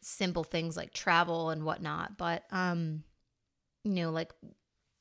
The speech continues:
me and my partner, we created this whole plan of how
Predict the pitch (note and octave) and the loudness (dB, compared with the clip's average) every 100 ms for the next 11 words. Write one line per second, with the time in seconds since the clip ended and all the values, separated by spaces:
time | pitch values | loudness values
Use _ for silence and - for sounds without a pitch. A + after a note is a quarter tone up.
0 | - G3+ F#3+ F#3 E3+ E3+ G3 F#3+ F3+ E3+ | -8 -2 2 2 0 0 0 0 2 -2
1 | D#3+ F3+ E3+ D#3+ D#3 - D#3 - F3+ F3 | -2 -2 0 0 -2 -4 -6 -6 -2 0
2 | F3 E3 D#3 - D#3+ D3+ D#3 D#3+ | 2 2 -2 -2 2 2 2 0